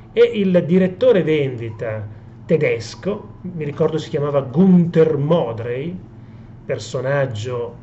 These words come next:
no, da sbarco in Normandia, e quel personaggio lì ogni sabato mi chiedeva la produttività di ogni filiale. Quindi io telefonavo ad ogni supermercato e gli dicevo: "Dimmi il fatturato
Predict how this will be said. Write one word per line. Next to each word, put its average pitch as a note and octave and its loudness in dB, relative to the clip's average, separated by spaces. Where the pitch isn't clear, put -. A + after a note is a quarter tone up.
no, A#2+ -12
da C3 -4
sbarco C3 -4
in C3+ 0
Normandia, F3 0
e A#3 0
quel A#3+ 0
personaggio B3 2
lì A3+ -2
ogni G#3 -2
sabato F#3 0
mi F3+ 2
chiedeva E3+ -2
la F#3 -2
produttività G#3+ 0
di F#3 0
ogni F3 2
filiale. A#2+ -4
Quindi F#3+ 2
io A#3+ 2
telefonavo C#3+ 0
ad B2+ -4
ogni C#3 0
supermercato C4 0
e A#3+ -2
gli F3+ -2
dicevo: E3+ 0
"Dimmi F#3+ 4
il E3 2
fatturato G3+ -2